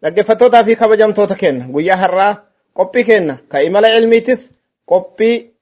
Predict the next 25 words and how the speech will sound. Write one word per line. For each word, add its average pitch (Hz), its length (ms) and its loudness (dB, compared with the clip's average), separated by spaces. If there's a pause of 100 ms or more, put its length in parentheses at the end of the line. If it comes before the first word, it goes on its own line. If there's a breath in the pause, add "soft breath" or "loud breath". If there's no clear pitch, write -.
(260)
marsaa 196 340 0
lammaffaa, 233 640 -2 (240)
kutaa 214 300 -4
tokkoffaa, 220 600 -2
shee - 260 -4
kenna 202 280 -2
kabajamoo 202 480 0
fi 208 140 -4
jaalatamoo, 214 640 2 (540)
Sheek 226 260 -2
Muhammad 233 540 0 (100)
Saani 240 260 4
Muhammad 233 420 0
Harar 226 460 2 (540)
wajjin 180 500 0
isinii 220 280 0
taasifne, 226 580 0 (360 soft breath)
kuno, 220 200 2 (640)
isiniif 226 320 -2
qopheessine 240 480 2
jira. 160 160 -2 (260)
Dhaggeeffattootaa 208 640 0
fi 208 120 -2
kabajamtoota 202 580 0
kenna. 151 280 -2